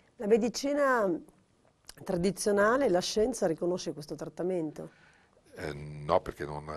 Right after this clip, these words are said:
Speaker 2: non è ancora, non è una cosa ufficiale, io non ho richiesto nessun brevetto né niente.
Speaker 1: Certo.
Speaker 2: Ecco. Adesso stiamo vedendo, sto vedendo la struttura pubblica, ecco, sì,
Speaker 1: Di poterla
Speaker 2: sì,
Speaker 1: applicare.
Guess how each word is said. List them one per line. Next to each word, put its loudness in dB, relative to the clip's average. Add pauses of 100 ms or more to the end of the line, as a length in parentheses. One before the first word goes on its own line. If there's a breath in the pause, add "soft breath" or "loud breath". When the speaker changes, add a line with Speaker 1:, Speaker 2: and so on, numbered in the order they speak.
(320)
Speaker 2:
non -10
è -4
ancora, -4
non -10
è 2
una -2
cosa -4
ufficiale, -2
io -4
non -6
ho -2
richiesto -2
nessun -10
brevetto -2
né -8
niente. -6
Speaker 1:
Certo. -2
Speaker 2:
Ecco. -14 (840 soft breath)
Adesso 0
stiamo -4
vedendo, -2 (300 soft breath)
sto -2
vedendo -6 (380)
la -10
struttura -2
pubblica, -4
ecco, -12 (320)
sì, -16
Speaker 1:
Di -2
poterla 2
Speaker 2:
sì, -4
Speaker 1:
applicare. 2